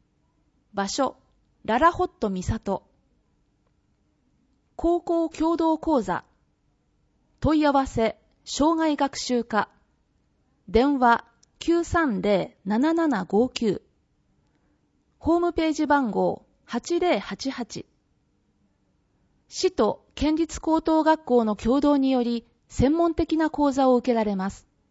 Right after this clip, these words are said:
表です。講座名、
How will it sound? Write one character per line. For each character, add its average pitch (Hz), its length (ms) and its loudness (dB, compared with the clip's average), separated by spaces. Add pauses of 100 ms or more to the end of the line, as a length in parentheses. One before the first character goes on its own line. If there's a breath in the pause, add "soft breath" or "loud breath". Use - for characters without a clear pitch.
(1400)
表 311 200 6
で 285 140 4
す。 - 280 -12 (1160)
講 330 220 2
座 339 160 2
名、 196 360 0